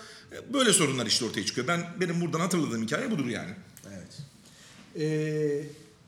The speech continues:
Speaker 2: bu arada hemen not olarak düşelim. Bütün bu kriz sonrasında, e, C J grubun C E O'su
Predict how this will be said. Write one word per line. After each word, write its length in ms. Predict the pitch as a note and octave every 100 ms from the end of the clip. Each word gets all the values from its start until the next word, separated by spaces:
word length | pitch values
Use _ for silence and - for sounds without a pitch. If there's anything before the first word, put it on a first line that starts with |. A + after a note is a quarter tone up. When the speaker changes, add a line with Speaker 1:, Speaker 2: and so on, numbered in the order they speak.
| -
Speaker 2:
bu 300 | E3+ A#3+ A3+
arada 200 | G3+ A#3+
hemen 260 | A#3+ A#3 G3+
not 140 | G#3+
olarak 240 | F#3+ D#3 D3+
düşelim. 320 | - G#3+ A#3
Bütün 200 | A#3+ A3+
bu 80 | -
kriz 220 | A3+ A#3
sonrasında, 760 | F3+ D3 C#3 D#3+ C4 C4+ C4+ F#3+ D3+ D3+ D3 D3
e, 40 | -
C 120 | G3+
J 280 | G3 F3 D3 C#3+ D3
grubun 440 | D3 D3 B3 C4 - -
C 160 | - F#3+
E 120 | F3
O'su 420 | E3 - F#3 -